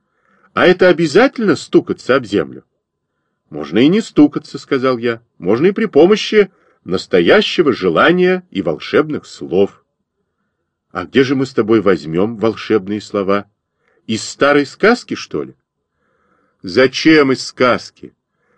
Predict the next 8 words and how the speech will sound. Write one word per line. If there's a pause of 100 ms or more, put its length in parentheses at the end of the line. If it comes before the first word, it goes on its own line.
Я
сам
придумал. (340)
Вот". (1300)
Я
протянул
Косте
тетрадь,